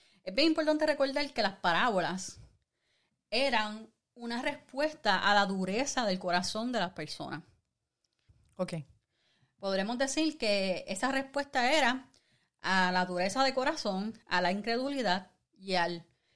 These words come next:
Speaker 1: y al, básicamente al rechazo de Jesús.
Speaker 2: Ok, entiendo. Ese corazón, incredulidad y rechazo de Jesús. Eso es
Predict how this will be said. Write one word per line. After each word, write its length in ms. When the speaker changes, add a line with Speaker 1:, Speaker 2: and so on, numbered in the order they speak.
Speaker 1:
y 140
al, 280
básicamente 580
al 80
rechazo 480
de 100
Jesús. 300
Speaker 2:
Ok, 220
entiendo. 380
Ese 260
corazón, 500
incredulidad 800
y 80
rechazo 440
de 120
Jesús. 260
Eso 300
es 380